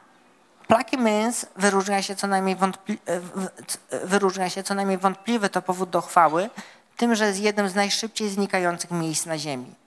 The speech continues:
Każdy mieszkaniec parafii, a żyjących tu lu-, ludzi jest coraz mniej, potrafi wskazać zalany obszar, na którym kiedyś stał dom lub choćby domek myśliwski. Nawet nastolatki.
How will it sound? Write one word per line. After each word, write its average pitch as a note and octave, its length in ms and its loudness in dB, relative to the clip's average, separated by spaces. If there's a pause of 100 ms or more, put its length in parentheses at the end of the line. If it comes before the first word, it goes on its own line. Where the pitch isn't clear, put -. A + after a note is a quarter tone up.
(380)
Każdy B3 260 4
mieszkaniec A#3+ 440 2
parafii, F#3+ 580 2 (300)
a F#3 140 4
żyjących F#3 580 0
tu - 120 0
lu-, E3+ 200 -8 (200)
ludzi F3+ 260 4
jest D#3+ 200 -2
coraz E3+ 300 0
mniej, E3+ 400 -2 (180)
potrafi G#3 360 0
wskazać F#3+ 460 2
zalany F3+ 420 2
obszar, F#3 500 0 (420)
na F#3+ 100 4
którym G3+ 280 -2
kiedyś G3 260 0
stał E3 260 -2
dom F3+ 320 4
lub G#3 140 -2
choćby E3+ 280 -2
domek D#3+ 300 0
myśliwski. - 580 -8 (420)
Nawet A#3 220 4
nastolatki. G3 680 2